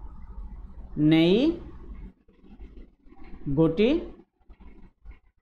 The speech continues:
निकलेगी।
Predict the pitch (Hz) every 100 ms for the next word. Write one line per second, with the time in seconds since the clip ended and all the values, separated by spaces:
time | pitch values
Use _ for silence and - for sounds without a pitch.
0 | _ - _ - - _ - - - -
1 | - - - - - - - - - -
2 | - - 160 160 160 156 139 110 107